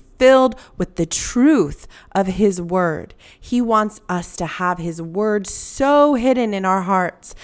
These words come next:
that it will lead us and guide us and remind us what is right and what is good and what is holy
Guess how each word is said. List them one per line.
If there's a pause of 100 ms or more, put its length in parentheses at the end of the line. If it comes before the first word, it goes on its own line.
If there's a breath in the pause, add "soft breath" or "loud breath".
(200 loud breath)
that
it
will
lead
us
and
guide
us
and
remind
us
what
is
right
and
what
is
good
and
what
is
holy